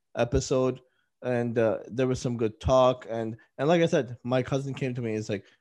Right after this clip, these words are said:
he's like, "Yo, bro," he's like, "I listened to the whole thing. It was good." Then I got a message from Adil Bhai.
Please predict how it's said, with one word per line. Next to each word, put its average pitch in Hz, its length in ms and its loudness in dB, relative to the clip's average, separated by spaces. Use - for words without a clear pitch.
he's 120 80 -6
like, 123 140 0
"Yo, 127 120 4
bro," 117 320 0
he's 120 200 -4
like, 120 100 0
"I 117 40 0
listened 117 280 -2
to 123 80 -6
the 113 80 -4
whole 117 140 -4
thing. 120 180 -10
It - 80 -10
was 101 160 -10
good." 85 160 -12
Then 120 100 2
I 127 100 0
got 135 120 0
a 127 60 0
message 123 300 -2
from 113 140 -6
Adil 104 300 0
Bhai. 98 220 -4